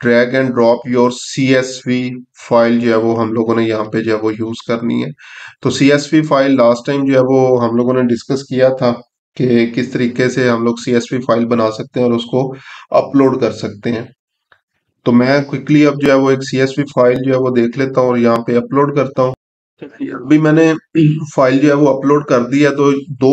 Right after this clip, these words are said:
उसके अंदर basically attributes थे मेरे पास, first name और email, तो ये दोनों जो है वो आ चुकी हैं। अ, as a first name आ जाएगा और दूसरा second one जो है वो email आ जाएगा। उसके बाद है subscribe to email marketing, consent and email marketing।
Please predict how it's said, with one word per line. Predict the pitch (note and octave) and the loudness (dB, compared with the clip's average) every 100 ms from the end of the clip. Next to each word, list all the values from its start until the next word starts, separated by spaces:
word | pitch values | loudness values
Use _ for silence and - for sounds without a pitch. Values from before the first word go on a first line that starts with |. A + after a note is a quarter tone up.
| D#3 | 4
उसके | D3+ - D3+ | 0 -2 0
अंदर | C3+ C3+ | 2 0
basically | C3+ A#2+ - B2+ C3 | 2 0 0 -2 2
attributes | A#2+ - C3+ C3 C3+ C3+ | 0 0 -2 2 0 2
थे | D3+ | 0
मेरे | C3 B2 | 0 2
पास, | C3 C3 - | 0 -2 -2
first | B2 B2+ - | -2 -2 -2
name | C3 C3 | -2 0
और | A#2+ | 0
email, | F#3+ A#2 A2+ A#2 - | 0 -2 -2 -4 -2
तो | |
ये | B2 B2 | 2 2
दोनों | C3+ A3 C3+ C#3 | 0 -2 -2 0
जो | C3+ | 2
है | B2 | 2
वो | B2 | 2
आ | A2+ G#2+ | -2 -2
चुकी | C#3+ C#3+ | -10 -4
हैं। | C3+ C3+ C3+ - - - _ - | -4 -4 -8 -18 -20 -20 _ -2
अ, | A#2+ A#2 A#2 A#2 B2+ | 0 2 0 0 0
as | B2 | 2
a | A#2+ | 0
first | - B2 - | 0 -2 0
name | C#3+ C#3 | -2 0
आ | C3+ | 0
जाएगा | B2+ B2+ B2 | 2 0 0
और | B2 B2 | -2 -2
दूसरा | B2 A#2+ B2 | -4 -2 -2
second | A#2+ B2 C3+ B2 | -2 -6 -4 0
one | A#2+ A#2 | 2 2
जो | A#2 | 0
है | |
वो | A2+ A#2 A#2+ B2 | 0 0 -2 -2
email | A#2+ A#2+ C3+ | -2 0 2
आ | B2+ | 0
जाएगा। | A#2+ A#2 A2+ A#2+ - - - - - | 2 0 0 -4 -6 -20 -20 -20 -6
उसके | C3+ C3 D3+ | -4 0 2
बाद | C#3+ C#3 C#3 | 4 4 4
है | C3+ C3+ - | 2 0 -4
subscribe | C3 - C3 B2+ B2 - | -6 -4 0 2 2 -2
to | C3+ B2 | -2 2
email | A#2+ B2+ B2 | 2 2 2
marketing, | B2 - A#2+ C3+ B2+ B2+ _ _ - | 0 -2 -4 -4 -4 -8 _ _ -2
consent | C3+ B2+ - C3+ C3 C3+ - - B2+ | -2 0 0 0 0 -4 -8 -4 0
and | B2 A#2+ - | 2 2 0
email | B2+ A#2+ A#2 | 0 0 0
marketing। | A2 G#2+ A#2+ A#2 A#2 | -2 -4 -8 -4 -4